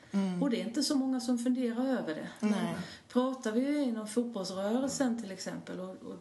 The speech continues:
Speaker 2: du har de andra, då, då, då är det liksom en helig ko. Nej,
Speaker 1: Ja.
Speaker 2: nej,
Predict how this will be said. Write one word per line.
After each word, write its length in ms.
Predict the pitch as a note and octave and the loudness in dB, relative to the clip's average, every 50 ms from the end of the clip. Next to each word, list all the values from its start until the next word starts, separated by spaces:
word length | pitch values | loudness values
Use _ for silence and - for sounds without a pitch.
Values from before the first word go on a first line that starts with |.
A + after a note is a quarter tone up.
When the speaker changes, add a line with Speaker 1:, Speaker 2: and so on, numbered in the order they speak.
| - - - - E3+ | -14 -18 -16 -12 -10
Speaker 2:
du 60 | G3 | -8
har 220 | F#3 F#3+ F#3 F3+ | -6 -6 -6 -6
de 140 | F3 F3+ F3 | -6 -6 -6
andra, 220 | F3+ F3 E3+ F3 F3 - F#3 - - - | -6 -6 -6 -8 -8 -8 -10 -10 -10 -10
då, 80 | - G#3 F#3+ | -10 -8 -4
då, 180 | - A3+ A#3 A3+ | 0 0 0 2
då 100 | A3 A3 | 2 0
är 40 | A#3+ | 0
det 100 | B3 A3+ | 0 0
liksom 220 | A3 G#3+ - G#3 | -2 -4 -4 -4
en 200 | G#3 G#3 G#3+ G3+ | -2 -2 -2 -2
helig 420 | G3+ - A#3 A#3 A3 G#3 G#3+ - - | -2 2 2 2 2 2 -2 -2 -2
ko. 60 | A3+ A3+ B3 B3+ A#3 - - - - - - | 0 2 2 2 0 -4 -8 -14 -12 -4 0
Nej, 120 | G#3+ A3+ | 2 4
Speaker 1:
Ja. 140 | C4 C4+ B3+ | 4 4 2
Speaker 2:
nej, 240 | F3 F3 F3 E3+ | 0 0 -4 -4